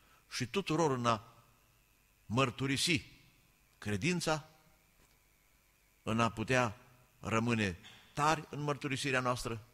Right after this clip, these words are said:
căci Duhul Dumnezeu ne întărește. Și mențiunea de care ziceam, a intra fără autorizare într-o lucrare este o îndrăzneală negativă.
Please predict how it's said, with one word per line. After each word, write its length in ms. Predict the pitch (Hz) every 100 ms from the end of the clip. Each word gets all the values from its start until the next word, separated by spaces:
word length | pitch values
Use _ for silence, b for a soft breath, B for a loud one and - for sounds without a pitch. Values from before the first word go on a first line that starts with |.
| _ _ _ - - _ _ _
căci 180 | - 92
Duhul 300 | 131 113 98
Dumnezeu 480 | 90 85 78 120 - - -
ne 240 | 95 104 - -
întărește. 720 | 98 92 92 87 78 - - - _ _ _ _ _ _ _ _ _ _ _ _ _ _ _ _ b b b b b b b b b _ _ _ _ _ _
Și 140 | -
mențiunea 420 | 131 120 131 117
de 100 | 98
care 200 | 98 98
ziceam, 500 | 87 85 - 147 156 123 B B - _ _ _ - _ -
a 140 | 110
intra 380 | 101 95 139 151
fără 580 | - 143 135 127 160 - - _ _
autorizare 960 | - 98 95 - 85 82 92 80 73 71 _ _ _ _ _ _ _ _ _ _ _ -
într-o 320 | 98 92 90
lucrare 500 | 90 - 113 76 65 - _
este 260 | 90 92 98
o 40 |
îndrăzneală 460 | 87 78 78 101 104
negativă. 520 | 98 90 90 135 82